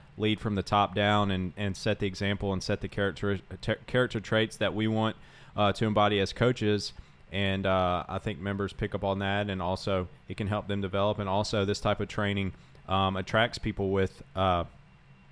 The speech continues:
these type of characteristics because, um, it is hard to show up day in and out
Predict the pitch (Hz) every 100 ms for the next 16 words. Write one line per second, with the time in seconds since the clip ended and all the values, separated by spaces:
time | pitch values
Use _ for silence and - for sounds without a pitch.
0 | - - 117 110 113 107 - 120 110 110
1 | 107 113 - 101 110 110 - - - -
2 | - 104 107 90 110 139 117 101 98 -
3 | 104 95 - 101 92 98 95 92 87 87
4 | 92